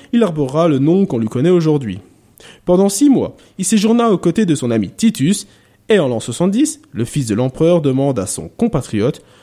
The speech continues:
de raisonner les Juifs qui, suite à la destruction des denrées dans les flammes, sont partis en guerre contre les Romains. Ce sont tout de même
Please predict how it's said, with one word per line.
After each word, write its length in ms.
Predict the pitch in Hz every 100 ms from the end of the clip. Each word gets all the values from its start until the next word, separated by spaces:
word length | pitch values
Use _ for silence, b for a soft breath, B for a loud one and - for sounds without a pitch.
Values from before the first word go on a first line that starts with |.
| b
de 80 | 151
raisonner 380 | 180 202 180 196
les 160 | 156 113
Juifs 400 | 110 127 - -
qui, 140 | 175
suite 320 | 160 247 233
à 60 | 92
la 100 | 107
destruction 580 | 165 - 160 - 175 143
des 140 | 101
denrées 500 | 92 165 165 151 120 -
dans 200 | 98 135
les 120 | 101
flammes, 340 | - 135 170 180 B B
sont 180 | - 320
partis 220 | 202 -
en 100 | 135
guerre 240 | 120 143 151
contre 240 | 139 175
les 100 | 156
Romains. 300 | 131 92 71 - _ _ _ _ _ _ _ _ _ B B B
Ce 140 | - 254
sont 160 | 349
tout 140 | - 131
de 60 |
même 240 | 127 165